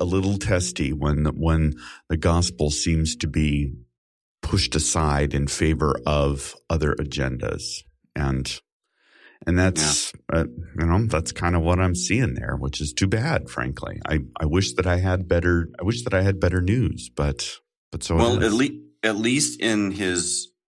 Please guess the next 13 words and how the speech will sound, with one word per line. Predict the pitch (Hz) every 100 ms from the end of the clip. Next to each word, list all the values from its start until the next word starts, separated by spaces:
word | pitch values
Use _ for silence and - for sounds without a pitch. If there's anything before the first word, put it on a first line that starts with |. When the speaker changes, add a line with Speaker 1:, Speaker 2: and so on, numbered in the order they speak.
| _ _ _ -
Speaker 2:
speech | - 117 104
before | 98 95 82
Congress, | - 92 82 73 71 71 - - 95
you | 107
wouldn't | 107 101 92 -
have | 92 85
any | 90 92 90
notion | 85 82 - 85
that | 80
this | 87 -
was | 78
a |
Christian | 80 78 71 76 76 65